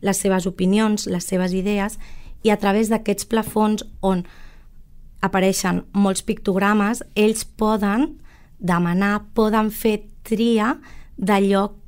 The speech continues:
que volen treballar. Ah, llavors, com hem comentat abans, el professional és qui s'adapta, qui s'ajusta als interessos dels infants i, a través de les seves demandes,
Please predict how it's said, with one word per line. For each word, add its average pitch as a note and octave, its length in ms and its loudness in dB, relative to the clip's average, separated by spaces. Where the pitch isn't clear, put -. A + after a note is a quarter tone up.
que G#3 120 4
volen F3 360 2
treballar. D#3 460 -2
Ah, G3+ 80 2
llavors, F#3 400 2
com F3+ 200 -2
hem F3+ 120 -2
comentat F#3+ 400 -2
abans, A3 500 0
el G3+ 80 0
professional G3+ 560 -2
és G3+ 160 -4
qui - 200 -6
s'adapta, G#3 720 -2
qui A3 120 0
s'ajusta G3 840 -2
als G#3+ 160 4
interessos G3 560 0
dels F#3 200 0
infants A3 680 -2
i, A#3+ 360 0
a G3+ 80 2
través G3 300 2
de G#3 80 4
les G#3 160 0
seves G#3 320 0
demandes, A3+ 640 0